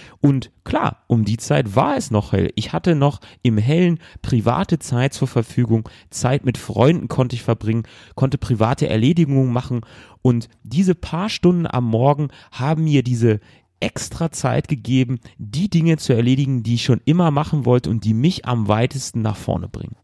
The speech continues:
Außerdem muss man kein schlechtes Gefühl haben, wenn man etwas früher Feierabend macht, weil man hat ja schon so viel an diesem Tag erledigt.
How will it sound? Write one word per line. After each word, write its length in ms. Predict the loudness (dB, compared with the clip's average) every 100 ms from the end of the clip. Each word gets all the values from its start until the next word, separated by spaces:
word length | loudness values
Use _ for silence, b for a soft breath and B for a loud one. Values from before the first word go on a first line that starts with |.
| -2
Außerdem 460 | 0 2 2 4 2
muss 160 | 0
man 160 | 0 -4
kein 240 | -4 -4
schlechtes 460 | -4 -2 -2 -4 -4
Gefühl 360 | -4 2 2 2
haben, 260 | 0 -2 B B
wenn 180 | -2 0
man 140 | 0
etwas 320 | -2 -2 -2 -2
früher 400 | 2 4 4 0
Feierabend 560 | 0 0 0 0 0
macht, 160 | -2 -4 B -6
weil 220 | -2 0
man 220 | 0 -2
hat 160 | -4 -2
ja 80 | 0
schon 220 | 0 0
so 220 | 2 0
viel 360 | 0 0 0 0
an 180 | -2
diesem 320 | 0 0 -2 -4
Tag 380 | -6 -6 -8 -6
erledigt. 680 | -2 0 -2 -4 -16 -20